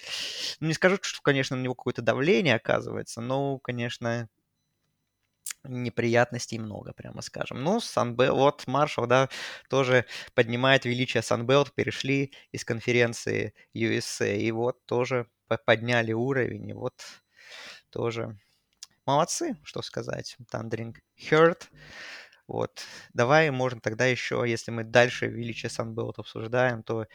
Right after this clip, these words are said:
ещё и з-, за-, зацепим здесь не апс-, ну, апсет, но не сеянной команды, но который на самом деле повлиял за собой, потянул за собой многие вещи важные. Это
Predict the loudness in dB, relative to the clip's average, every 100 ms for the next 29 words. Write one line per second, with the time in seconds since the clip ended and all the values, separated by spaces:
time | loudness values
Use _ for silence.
0 | -18 -20 -14 -4 0 2 0 -4 -14 -20
1 | -20 -16 -10 -8 -4 -4 -2 -2 0 -2
2 | -2 -4 -6 -2 0 0 -2 -14 -20 -20
3 | _ -6 2 2 2 -2 -10 -2 2 4
4 | 4 2 4 4 4 0 -2 -2 -2 -2
5 | 0 0 0 0 0 2 0 0 -2 -2
6 | -6 -10 -4 0 2 4 2 2 4 4
7 | 2 -2 0 4 6 4 2 -2 -2 0
8 | -2 -4 -14 -16 -18 -6 -2 -2 -2 -2
9 | -2 0 0 -2 -4 -2 0 0 0 0
10 | 2 2 -2 -6 -8 -12 -12 -2 -2 2
11 | -2